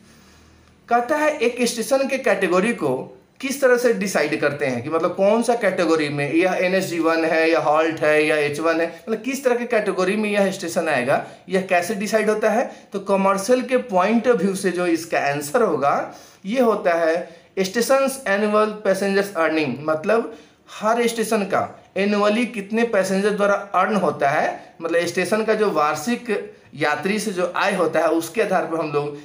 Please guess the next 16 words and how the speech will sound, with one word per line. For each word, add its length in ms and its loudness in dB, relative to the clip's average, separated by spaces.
स्टेशन 360 -4
को 120 -2
कैटेगराइज 600 0
करते 300 -2
हैं। 240 -6
कमर्शियल 480 0
के 100 2
point 320 0
of 60 4
view 140 2
से 180 -2
important 500 -2
है, 60 0
ध्यान 220 -2
में 80 -2
रखिएगा, 400 -4